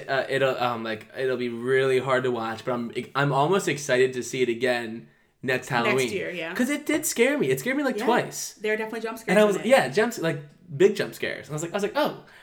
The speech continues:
Speaker 1: it's kinda scary."
Speaker 2: Uh, that's another only Halloween category. Were you scared at all?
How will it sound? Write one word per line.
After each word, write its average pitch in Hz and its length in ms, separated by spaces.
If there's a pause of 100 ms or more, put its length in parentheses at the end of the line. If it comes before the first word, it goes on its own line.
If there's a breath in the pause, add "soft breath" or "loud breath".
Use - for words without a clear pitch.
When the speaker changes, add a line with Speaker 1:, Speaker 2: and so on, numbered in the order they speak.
(240 loud breath)
Speaker 1:
it's - 140
kinda 214 160
scary." 240 280
Speaker 2:
Uh, 214 100
that's 214 200
another 208 260
only 233 480 (140)
Halloween 220 400
category. 185 680 (600)
Were 233 120
you 285 160
scared 254 340
at 175 80
all? - 240